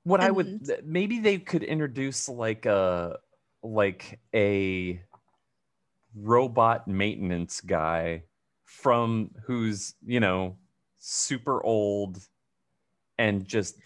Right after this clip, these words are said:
Speaker 1: gets people, you know, and then, like,
Speaker 2: Yeah. Um,
Speaker 1: they all sort of go down and talk to the robot maintenance guy.
Speaker 2: Right. That would actually be really great. Just, like,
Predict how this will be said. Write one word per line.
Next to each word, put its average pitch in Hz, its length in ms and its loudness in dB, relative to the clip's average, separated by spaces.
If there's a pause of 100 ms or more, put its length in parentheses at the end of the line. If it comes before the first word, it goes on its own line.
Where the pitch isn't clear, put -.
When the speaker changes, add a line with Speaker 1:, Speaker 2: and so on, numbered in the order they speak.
(240)
Speaker 1:
gets - 380 2
people, 90 720 -6
you 92 120 -2
know, 95 280 0
and 92 160 -2
then, 87 200 -2
like, 85 200 0
Speaker 2:
Yeah. 147 320 0 (1600)
Um, 202 440 0 (400)
Speaker 1:
they 101 140 4
all 92 300 6
sort 90 280 -2
of 87 320 -4
go 95 160 2
down 92 220 2
and 87 100 -4
talk 95 220 0
to - 80 -12
the 87 60 -4
robot 87 460 -2
maintenance 80 440 -6
guy. 78 340 -6 (1080)
Speaker 2:
Right. 156 320 -2 (840)
That 220 160 0
would 247 140 4
actually 208 300 0
be 202 80 4
really 180 240 -4
great. 175 300 -8
Just, 202 220 -6
like, 190 400 -6